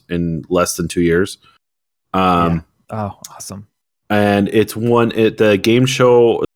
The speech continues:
Speaker 1: Game Award two thousand seventeen, it won Best Narrative. At the National Academy of Video Game Trade Reviewers Awards, it won Game Original Adventure and then Lighting and Texture.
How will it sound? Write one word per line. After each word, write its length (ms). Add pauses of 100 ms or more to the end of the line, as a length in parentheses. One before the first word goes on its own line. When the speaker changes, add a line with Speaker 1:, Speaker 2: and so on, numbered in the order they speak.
(180)
Speaker 1:
Game 180
Award 200 (260)
two 80
thousand 380
seventeen, 580
it 120
won 200
Best 300
Narrative. 640 (360)
At 140
the 80
National 480
Academy 680
of 220
Video 260
Game 640 (280)
Trade 440
Reviewers 760
Awards, 640 (400)
it 100
won 480
Game 400
Original 480
Adventure 440
and 180
then 120
Lighting 320
and 120
Texture. 600